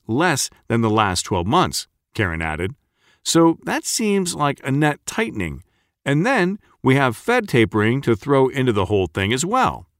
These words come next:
So the market's realizing that it has some hard work to do.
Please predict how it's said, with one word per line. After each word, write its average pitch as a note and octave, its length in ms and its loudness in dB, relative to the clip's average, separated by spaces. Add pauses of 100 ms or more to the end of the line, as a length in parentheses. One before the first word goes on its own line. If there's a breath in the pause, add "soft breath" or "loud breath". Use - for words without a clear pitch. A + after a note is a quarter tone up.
(380 soft breath)
So G3+ 240 4
the G#3 100 -4
market's C4+ 500 0
realizing A2+ 840 2
that A#2 320 -2
it D3 160 0
has B3+ 360 -4
some D3+ 200 0
hard C3+ 260 2
work G2 240 0
to - 80 -8
do. F#2+ 440 2